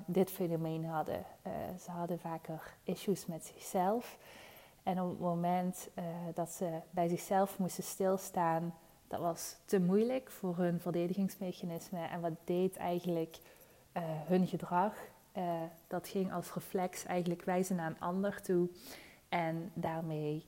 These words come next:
ehm, ja, het gevaar voor hunzelf afwijken, en, zodat ze niet naar zichzelf hoefden te kijken. Ik was toen nog een heel ander mens en, eh, ik stond toen nog helemaal niet zo bewust in het leven. Ik was net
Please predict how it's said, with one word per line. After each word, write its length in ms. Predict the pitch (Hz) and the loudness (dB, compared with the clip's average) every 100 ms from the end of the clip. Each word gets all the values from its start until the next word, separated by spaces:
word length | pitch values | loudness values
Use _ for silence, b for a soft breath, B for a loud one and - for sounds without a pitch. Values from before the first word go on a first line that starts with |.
| - | -12
ehm, 420 | - 165 151 151 147 - - _ _ | -8 -6 -6 -8 -10 -12 -16 _ _
ja, 300 | - 311 175 185 | -4 -2 -2 -4
het 160 | 196 | -10
gevaar 400 | - 175 180 180 | -4 0 2 2
voor 160 | 175 170 | 2 2
hunzelf 380 | 165 156 170 165 | 2 4 4 4
afwijken, 600 | 180 175 - 165 165 175 | -2 -4 -2 -2 0 -2
en, 240 | 156 156 175 - _ | -4 -6 -10 -16 _
zodat 340 | - 190 180 | 0 2 2
ze 80 | - | 4
niet 160 | 185 196 | 4 4
naar 160 | 156 | -2
zichzelf 560 | 151 - - 196 156 - - - | -6 -8 -2 0 0 -8 -20 -10
hoefden 340 | 143 151 147 | -6 -2 -2
te 100 | - | -4
kijken. 480 | - 147 - - - - - - B B B B B B B B B - _ _ _ _ _ _ - _ - | -8 -8 -8 -10 -14 -14 -20 -18 B B B B B B B B B -20 _ _ _ _ _ _ -20 _ 4
Ik 180 | 277 285 | 4 6
was 200 | 277 - | 4 6
toen 120 | 240 | 8
nog 140 | 226 | 8
een 80 | 214 | 8
heel 220 | 196 226 | 8 6
ander 280 | 214 202 175 | 4 2 2
mens 560 | 165 175 151 165 - - | 0 -2 -4 -4 -8 -8
en, 600 | - 180 175 175 175 170 | -4 -2 -2 -2 -2 -4
eh, 500 | - 139 165 170 170 | -6 -6 -6 -6 -6
ik 160 | - - | -6 -8
stond 220 | - 190 | -4 -2
toen 100 | 180 | 0
nog 140 | 175 - | -2 2
helemaal 540 | 180 185 165 165 208 | 4 4 2 0 2
niet 200 | 180 156 | 0 -2
zo 180 | - 156 | -2 -2
bewust 380 | 156 151 151 170 | 0 2 2 2
in 100 | 156 | -6
het 100 | 143 | -4
leven. 280 | 147 - | -6 -6
Ik 80 | 165 | -8
was 160 | - - | -10 -10
net 180 | 151 | -10